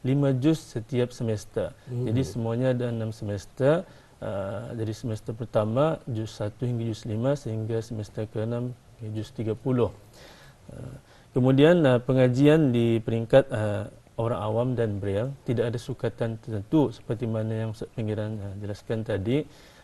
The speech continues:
Speaker 1: Uh, mereka boleh memilih sama ada menghafal juz tiga puluh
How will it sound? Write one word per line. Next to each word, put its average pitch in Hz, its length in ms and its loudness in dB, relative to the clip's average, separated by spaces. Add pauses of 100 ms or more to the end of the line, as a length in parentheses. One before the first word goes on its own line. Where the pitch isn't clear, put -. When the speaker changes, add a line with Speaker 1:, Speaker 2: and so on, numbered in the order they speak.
(120)
Speaker 1:
Uh, 113 160 -2
mereka 110 400 -2
boleh 123 240 0
memilih 113 480 -2
sama 113 400 -2
ada 120 320 0
menghafal 120 480 -4
juz 120 160 -6
tiga 113 240 -4
puluh 117 480 0